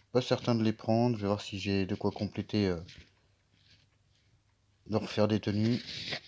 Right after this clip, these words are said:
Si je peux en faire encore trois. Normalement, je dirais que oui. Parce que j'en ai déjà, bon, j'en ai déjà ramené une, tu me diras.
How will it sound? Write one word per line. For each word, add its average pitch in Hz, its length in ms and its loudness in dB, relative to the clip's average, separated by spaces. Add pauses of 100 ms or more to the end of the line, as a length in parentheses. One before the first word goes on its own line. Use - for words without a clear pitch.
(340)
Si 110 120 -4
je - 60 -6
peux 110 100 0
en 107 60 4
faire 107 160 0
encore 104 280 -2
trois. 107 340 0 (3500)
Normalement, 110 1120 4 (280)
je 95 120 -6
dirais 95 380 0
que - 40 -18 (100)
oui. 160 240 -4 (360)
Parce - 120 -20
que 92 360 0
j'en 92 120 -2
ai 90 60 0
déjà, 90 200 -2
bon, 95 220 2
j'en 92 140 -2
ai 92 40 2
déjà 95 180 0
ramené 104 260 2
une, 90 100 -4
tu - 120 -14
me 85 40 -8
diras. 87 220 -8